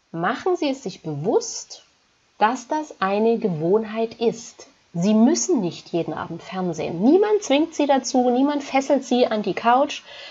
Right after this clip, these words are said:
äh, und zwingt Sie dazu, diese Sendung zu sehen. Das heißt, Sie machen es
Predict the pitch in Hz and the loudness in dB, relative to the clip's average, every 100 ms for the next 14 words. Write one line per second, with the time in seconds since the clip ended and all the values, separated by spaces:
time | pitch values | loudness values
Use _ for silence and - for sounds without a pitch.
0 | - - 240 240 233 208 202 233 269 269 | -12 2 6 6 4 0 -2 -2 -2 0
1 | 269 254 240 - 226 233 - 180 180 190 | 2 2 0 -2 0 0 -2 -2 0 0
2 | 202 294 359 185 139 160 156 147 147 - | 2 2 2 0 -6 -8 -8 -10 -10 -14
3 | 151 - 185 254 453 - _ _ _ - | -18 -8 -2 0 0 -6 _ _ _ -10
4 | 165 220 226 254 262 240 233 | 0 2 4 2 -4 -8 -10